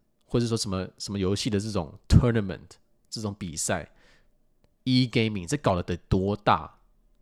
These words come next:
然后这些东西都是在说这些玩家没有真正持有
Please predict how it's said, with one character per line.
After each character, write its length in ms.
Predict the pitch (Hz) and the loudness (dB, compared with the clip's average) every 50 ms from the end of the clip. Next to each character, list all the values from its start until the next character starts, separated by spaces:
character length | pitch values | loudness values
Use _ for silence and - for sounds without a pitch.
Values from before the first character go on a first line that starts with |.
| _ _ - | _ _ -4
然 160 | - 117 143 | 0 4 6
后 160 | 175 170 - - | 4 4 4 2
这 300 | - 277 226 160 135 123 | 4 6 8 8 8 6
些 260 | - - 143 139 135 | 4 4 4 6 6
东 220 | 135 127 135 139 | 6 4 2 2
西 280 | 131 - - 120 117 117 - | 0 0 2 2 2 2 2
都 140 | - 160 165 | 4 4 6
是 160 | 160 - 147 | 6 4 2
在 340 | - - 180 151 117 101 - - | 2 4 6 6 6 4 2 -4
说 340 | - - - 127 113 117 - - - - - - | -8 -2 0 2 2 2 0 -4 -16 -20 -12 -4
这 120 | - 202 | 0 4
些 120 | 170 190 202 | 6 8 8
玩 220 | 160 147 117 117 120 | 8 8 6 4 4
家 200 | - 135 123 110 | 2 2 2 2
没 140 | 107 123 | 2 2
有 140 | 160 151 110 92 | 2 2 2 0
真 360 | - - - 139 139 143 139 | 0 2 2 2 2 2 2
正 220 | - 143 110 92 | 2 2 2 2
持 380 | - - - - - - 95 98 | 2 2 2 4 2 2 0 0
有 280 | 110 110 87 - - | 0 0 0 -2 -4